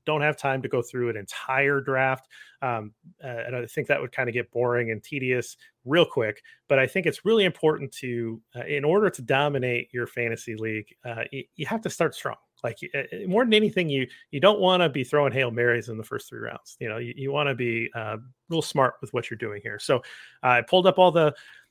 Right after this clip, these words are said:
uh, the headshots and diff-, and the categories that we had, we had used throughout. So the star players are here. Uh, we have the, the lock players over here, and then we have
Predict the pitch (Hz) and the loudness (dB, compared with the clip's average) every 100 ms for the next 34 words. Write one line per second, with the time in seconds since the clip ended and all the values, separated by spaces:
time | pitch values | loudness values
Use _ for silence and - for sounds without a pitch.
0 | - 135 120 117 113 - - - 139 165 | -6 2 4 6 4 0 -6 -10 -2 0
1 | 175 170 156 151 - - - 143 123 120 | 2 6 6 6 0 -12 -8 -4 -2 -4
2 | 113 - 135 - 131 120 147 139 139 139 | -8 -4 -4 -2 -8 0 4 4 4 4
3 | 135 123 139 123 120 113 - 120 123 113 | 4 2 -4 -2 -2 -4 -14 -4 -2 -2
4 | 120 113 - 113 123 123 - 117 - 131 | -4 -6 -2 4 4 4 -2 -10 0 2
5 | 120 - 123 117 113 - 165 151 151 139 | 2 2 0 0 -4 -6 0 2 2 0
6 | - _ - 117 117 113 117 117 107 - | -10 _ -2 0 2 0 0 0 -2 -8
7 | 120 110 110 113 110 123 127 - - 135 | -6 -4 -6 -8 0 2 2 -2 -2 0
8 | 127 120 120 110 107 135 127 127 123 127 | 2 0 -4 -6 -6 -2 2 2 0 -4
9 | 113 120 113 110 120 110 | -6 -6 -8 -10 -10 -10